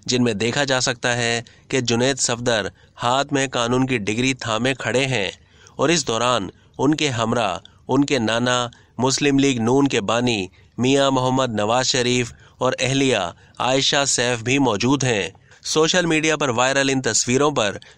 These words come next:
जहां जुनैद सफदर को मुबारकबाद दी गई है, वहीं उनकी अहलिया के महंगे बैग और महंगी सैंडल्स पर खूब तनकीद की जा रही है। इंटरनेट सार्फिन का मरियम नवाज की बहू की महंगी तरीन सैंडल्स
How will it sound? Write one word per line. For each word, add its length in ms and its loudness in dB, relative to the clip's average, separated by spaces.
जहां 300 0
जुनैद 360 0
सफदर 420 -2
को 320 -2
मुबारकबाद 640 2
दी 200 2
गई 180 4
है, 320 -2
वहीं 480 2
उनकी 400 4
अहलिया 460 0
के 200 -2
महंगे 420 0
बैग 380 -2
और 140 0
महंगी 420 2
सैंडल्स 500 0
पर 280 -2
खूब 380 2
तनकीद 440 0
की 160 0
जा 160 2
रही 260 -2
है। 200 0
इंटरनेट 440 4
सार्फिन 520 2
का 160 0
मरियम 340 2
नवाज 360 2
की 140 0
बहू 300 0
की 180 0
महंगी 440 0
तरीन 360 -2
सैंडल्स 600 0